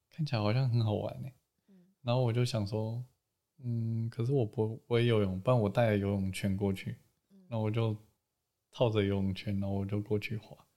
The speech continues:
Speaker 2: 嗯。
Speaker 1: 然后我一滑下去，我就直接从游泳圈滑下去。
Speaker 2: <laughs>
Speaker 1: 我就咚，
Speaker 2: 嗯。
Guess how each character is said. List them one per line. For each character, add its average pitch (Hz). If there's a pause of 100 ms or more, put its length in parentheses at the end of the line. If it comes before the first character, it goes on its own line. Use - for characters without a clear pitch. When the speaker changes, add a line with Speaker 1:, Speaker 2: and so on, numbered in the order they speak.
(180)
Speaker 2:
嗯。 196
Speaker 1:
然 123
后 123
我 123
一 127
滑 113
下 123
去， 110 (640)
我 110 (140)
就 131
直 123
接 113
从 110
游 107
泳 101
圈 95
滑 90
下 95
去。 - (440)
Speaker 2:
<laughs> -
Speaker 1:
我 127
就 123 (220)
咚， 175
Speaker 2:
嗯。 180